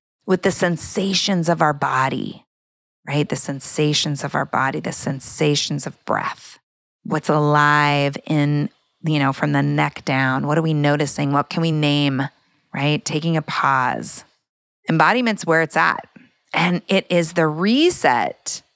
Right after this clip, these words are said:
that opens us up to something new and different. And friends, this is why you listen, right? This is why you book Explore calls. This is why you say yes to my workshops and membership, because you're wanting something new and different. You trust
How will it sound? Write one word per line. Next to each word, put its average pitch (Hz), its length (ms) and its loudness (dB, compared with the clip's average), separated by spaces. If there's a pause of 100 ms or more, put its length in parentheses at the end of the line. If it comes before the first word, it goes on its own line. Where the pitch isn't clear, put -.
(280)
that 156 200 2
opens 151 360 0
us 147 220 2
up 131 280 0
to 143 120 -4
something 131 400 -2
new 123 140 2
and 120 100 0
different. - 500 -6
And 151 160 0
friends, 269 680 2
this 160 300 -2
is 196 160 -2
why 226 140 4
you 262 180 0
listen, 262 420 2
right? 208 300 2
This - 180 -4
is 202 100 -4
why 220 120 4
you 226 160 2
book 233 240 0
Explore 240 420 0
calls. 185 420 2
This 175 220 -6
is - 80 -10
why 202 80 4
you 208 100 2
say 214 160 0
yes 190 420 2
to 202 100 -4
my 190 180 2
workshops 165 880 0 (240)
and 160 200 2
membership, 180 480 0
because - 360 -6
you're 185 120 2
wanting 175 720 0 (100)
something 151 600 -4 (200)
new 147 420 2 (180)
and 147 140 -4
different. 147 380 -2 (400)
You 220 180 2
trust 220 800 0